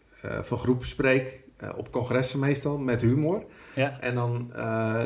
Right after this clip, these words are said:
Speaker 1: ieder bedrijf topt met verandering, samenwerking, vertrouwen, marketing, communicatie. Je kent alle thema's.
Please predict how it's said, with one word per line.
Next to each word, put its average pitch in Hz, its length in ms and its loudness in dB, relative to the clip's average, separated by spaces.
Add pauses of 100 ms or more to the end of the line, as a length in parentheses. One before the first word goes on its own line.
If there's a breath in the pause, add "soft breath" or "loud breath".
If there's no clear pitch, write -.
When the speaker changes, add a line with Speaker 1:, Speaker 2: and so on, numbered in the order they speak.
(160)
Speaker 1:
ieder 165 200 4
bedrijf 139 400 4
topt - 280 6
met 127 200 0
verandering, 117 500 0
samenwerking, 113 680 -4
vertrouwen, 107 760 -2 (360)
marketing, 107 680 -2
communicatie. 123 720 4
Je 110 60 -4
kent 120 260 0
alle 113 220 0
thema's. 110 480 -2